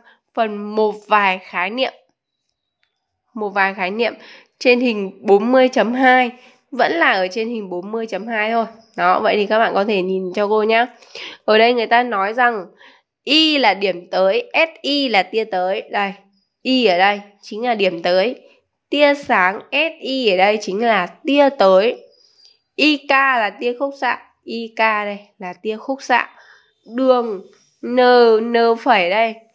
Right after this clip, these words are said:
là, ờ, cái đường vuông góc với gì? Mặt phân cách. Mặt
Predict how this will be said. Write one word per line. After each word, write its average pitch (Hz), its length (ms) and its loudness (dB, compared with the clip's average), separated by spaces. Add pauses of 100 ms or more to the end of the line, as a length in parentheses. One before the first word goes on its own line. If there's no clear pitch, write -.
(340)
là, 214 600 -2 (380)
ờ, 190 200 -6 (260)
cái 233 120 -4
đường 226 360 0
vuông 311 380 0
góc 339 300 0
với 233 180 -2
gì? 240 280 -8 (100)
Mặt 226 280 -2
phân 262 180 -4
cách. 285 300 -2
Mặt 226 220 -6